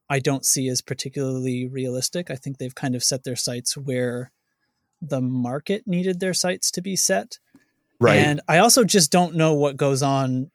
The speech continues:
Speaker 1: um, with, with code and stuff like that. Um, so I
Speaker 2: Right.
Speaker 1: guess, you know, V R support, I, I also am still really hopeful and optimistic that it, it has to come with, um,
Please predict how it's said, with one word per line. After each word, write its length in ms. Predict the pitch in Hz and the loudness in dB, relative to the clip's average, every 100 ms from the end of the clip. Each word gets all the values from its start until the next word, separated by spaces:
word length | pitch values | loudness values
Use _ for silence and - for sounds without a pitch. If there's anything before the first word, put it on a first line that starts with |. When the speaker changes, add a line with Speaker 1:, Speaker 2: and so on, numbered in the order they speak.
| - | -8
Speaker 1:
um, 300 | 131 123 135 | -6 -6 -4
with, 240 | 131 123 | -4 -4
with 260 | 151 127 - | -6 -6 -6
code 420 | - 143 135 131 | -2 0 2 0
and 140 | 127 | 0
stuff 260 | - 135 - | 0 0 -2
like 180 | 120 - | -6 -6
that. 300 | 117 107 - - | -8 -8 -12 -6
Um, 320 | 131 123 123 - _ - | -4 -4 -6 -8 _ -2
so 140 | 175 | 4
I 60 | 160 | 6
Speaker 2:
Right. 80 | 196 | 6
Speaker 1:
guess, 320 | 185 - - | 6 4 0
you 120 | 190 | 0
know, 160 | 165 147 | 2 2
V 220 | 135 202 | 0 0
R 120 | 202 | 2
support, 500 | 196 180 - 180 160 - | 2 -2 -2 0 0 -2
I, 80 | 156 | -6
I 140 | 170 165 | -2 0
also 420 | 180 - 165 147 - | 0 2 0 -2 -4
am 220 | 139 135 | -4 0
still 320 | - - 147 | 0 2 0
really 320 | 139 139 139 | 2 0 0
hopeful 540 | 127 - 139 - 143 131 | 0 -4 -6 -4 -2 -2
and 100 | 123 | -4
optimistic 680 | 123 - 127 131 - 131 - | -8 -6 -4 -2 -2 -4 -6
that 200 | 135 123 - _ _ _ _ _ _ _ | -8 -8 -10 _ _ _ _ _ _ _
it, 160 | 170 - | -14 -14
it 140 | - 151 | -14 -12
has 300 | - 175 - | -2 2 2
to 80 | 156 | 0
come 260 | - 151 | -2 -2
with, 220 | 143 131 139 | 0 -2 -2
um, 320 | 120 120 | -2 -2